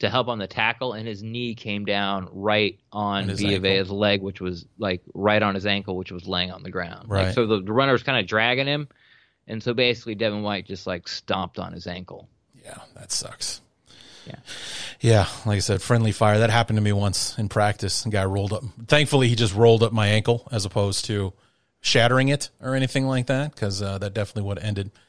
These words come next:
Speaker 2: my season. Instead, it made for a very uncomfortable Saturday for me, playing hurt on a busted ankle. That wasn't fun. But, uh, I pushed through. I'm, I'm a tough
Speaker 1: There
Speaker 2: guy.
Speaker 1: you go.
Speaker 2: Yeah.
Speaker 1: That's right, man.
Speaker 2: So, but
Speaker 1: Gotta
Speaker 2: Ren,
Speaker 1: do what
Speaker 2: you're a
Speaker 1: you gotta
Speaker 2: tough
Speaker 1: do.
Speaker 2: guy as well. Uh,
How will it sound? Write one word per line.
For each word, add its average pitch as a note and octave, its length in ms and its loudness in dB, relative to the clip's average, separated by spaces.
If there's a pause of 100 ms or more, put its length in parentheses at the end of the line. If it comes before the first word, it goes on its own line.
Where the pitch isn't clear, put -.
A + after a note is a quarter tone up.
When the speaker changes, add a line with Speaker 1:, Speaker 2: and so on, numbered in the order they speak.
(300)
Speaker 2:
my G2 140 0
season. G#2 400 2
Instead, G2 320 2
it G2 80 -2
made G2+ 160 0
for G#2 120 -4
a F#2 40 -4
very G#2 180 2
uncomfortable G2 640 -6 (140)
Saturday G#2+ 480 0 (400)
for G2+ 240 0
me, F#2 140 -2
playing G2+ 300 -2
hurt G#2+ 300 -2
on G2+ 80 -8
a F#2+ 40 -6
busted G2+ 340 -4
ankle. G2 380 -4
That G2+ 160 -6
wasn't F#2+ 240 -10
fun. F#2+ 200 -8 (360)
But, G2+ 260 -8
uh, G2 200 -2 (500)
I A2+ 80 -2
pushed - 280 2
through. F2+ 200 -2 (180)
I'm, G#2 220 -2
I'm A2+ 100 0
a G2+ 60 0
tough F#2+ 160 -2
Speaker 1:
There A#2 100 6
Speaker 2:
guy. B2 60 6
Speaker 1:
you B2 60 2 (100)
go. D#2+ 40 -8 (400)
Speaker 2:
Yeah. G#2 280 -4
Speaker 1:
That's - 180 -6
right, C3 240 0
man. F#2 280 -6
Speaker 2:
So, G2 320 -6 (460)
but D3+ 120 10
Speaker 1:
Gotta D#3 100 8
Speaker 2:
Ren, F#3+ 120 8
Speaker 1:
do - 20 8
what F3 80 8
Speaker 2:
you're F3+ 100 10
a - 40 10
Speaker 1:
you - 40 8
gotta - 120 6
Speaker 2:
tough F3+ 100 6
Speaker 1:
do. - 60 4
Speaker 2:
guy E3 160 8
as C#3+ 140 6
well. D3 320 10 (120)
Uh, B2+ 460 6